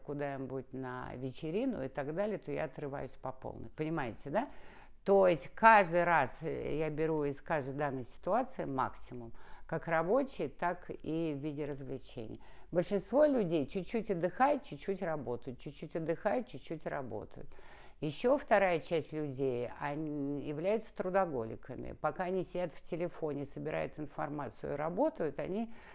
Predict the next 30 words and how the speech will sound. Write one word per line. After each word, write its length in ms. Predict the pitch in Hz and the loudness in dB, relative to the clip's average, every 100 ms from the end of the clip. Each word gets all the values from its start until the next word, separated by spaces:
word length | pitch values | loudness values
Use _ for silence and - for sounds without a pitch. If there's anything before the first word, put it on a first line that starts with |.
| - - | -12 -4
э, 800 | 151 135 127 131 143 127 - 123 | -2 -2 -4 -6 -6 -6 -6 -8
считают, 460 | - 151 175 175 | -8 -2 0 -2
что 220 | - - 135 | -4 -6 -4
они 240 | 143 165 | -2 -2
в 100 | 123 | -2
норме. 480 | 120 107 113 117 117 | -2 -2 -2 -6 -6
Как 200 | - 175 - | -2 -2 0
только 180 | 180 180 | -2 0
у 60 | |
них 180 | 175 165 | -2 -2
свободное 580 | - 170 160 160 170 165 | -2 -2 0 -2 -2 -2
время, 440 | 208 302 233 135 - - - - - - | 0 0 0 -4 -12 -18 -18 -20 -12 -2
м, 280 | 165 156 - | 2 2 2
они 220 | 180 190 | 2 4
не 120 | 202 | 4
знают, 300 | 185 180 147 | 4 2 2
что 180 | - 139 | -2 -10
с 80 | - | -6
ним 240 | 151 143 | -4 -2
делать, 400 | 135 131 175 214 | -2 0 0 -2
они 200 | 190 170 | -2 0
боятся 580 | 165 160 165 135 - 135 | 2 2 2 -2 -4 -8
отрываться 580 | 127 147 143 131 - 127 | -6 -4 -4 -4 -6 -10
полностью, 540 | - 190 262 277 - | -4 -2 -2 -4 -2
и 40 | - | -2
поэтому 320 | 175 170 165 | -2 -2 -4
продолжают 580 | 160 147 160 151 208 190 | -4 -2 -2 -2 -4 -6
сидеть 340 | - 151 147 | -6 -6 -8
в 80 | - | -10
телефоне. 640 | - 127 - - - - | -8 -6 -6 -8 -8 -8